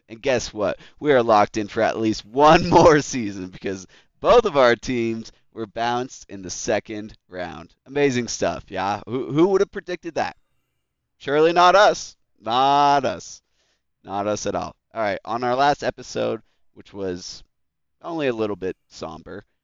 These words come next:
uh, we had one man who was pretty pessimistic. We had one man who was pretty optimistic. And then we had one man that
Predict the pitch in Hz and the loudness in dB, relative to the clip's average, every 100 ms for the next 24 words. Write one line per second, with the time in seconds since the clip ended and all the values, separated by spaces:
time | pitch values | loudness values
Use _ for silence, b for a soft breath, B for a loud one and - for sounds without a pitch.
0 | _ _ 92 90 87 113 117 123 113 110 | _ _ -16 -12 -8 -6 0 0 0 -4
1 | 120 127 120 113 113 123 151 _ _ 110 | -4 -4 -4 -4 -4 -6 -14 _ _ -16
2 | 107 - 147 139 170 151 170 131 117 143 | -16 -14 -12 -10 -8 -8 -6 -6 -6 -4
3 | 165 - _ _ _ _ _ _ 117 117 | -6 -8 _ _ _ _ _ _ -20 -10
4 | 127 143 156 113 110 113 120 101 92 _ | -4 -2 -2 -2 0 -2 -6 -12 -14 _
5 | - 185 147 90 - 95 90 90 - 90 | -8 -4 -2 -2 -4 -14 -12 -12 -8 -8
6 | 87 _ _ _ _ _ 101 107 113 120 | -8 _ _ _ _ _ -10 -4 -4 -2
7 | 120 127 123 120 127 143 135 135 131 | 0 4 4 4 0 0 0 2 0